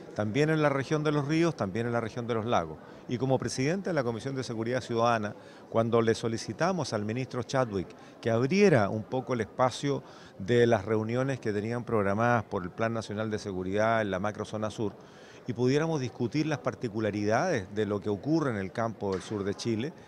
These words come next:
el ministro tuvo la gentileza de hacerlo. Una reunión programada para veinte minutos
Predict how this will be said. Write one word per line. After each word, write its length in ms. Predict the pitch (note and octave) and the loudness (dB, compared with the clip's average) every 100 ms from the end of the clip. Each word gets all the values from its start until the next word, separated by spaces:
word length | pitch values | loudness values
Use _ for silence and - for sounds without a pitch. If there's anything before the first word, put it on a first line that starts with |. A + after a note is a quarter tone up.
| - A2+ | -12 -6
el 80 | |
ministro 440 | A#2 D3+ E3 - E3 | -4 -4 -4 -6 -4
tuvo 200 | E3 F3 | -2 -2
la 80 | C#3+ | -2
gentileza 480 | D3+ D3 E3+ D3 | -4 -4 -4 -4
de 40 | D#3 | -4
hacerlo. 420 | - F#3+ G2 E2 - - - - - | -2 -2 -4 -6 -12 -18 -18 -18 -2
Una 180 | D#3+ E3+ | 4 6
reunión 400 | D#3 C#3+ D#3+ D#3+ | 6 4 2 0
programada 500 | C#3+ B2+ C3+ D3+ C#3 | 0 2 4 4 4
para 320 | B2 A#2 A2 | 4 2 2
veinte 460 | G2+ G2+ C3+ C3+ C#3 | -2 -2 0 0 -2
minutos 560 | C#3 E3 E3 F#3 E3 | 0 0 2 0 -2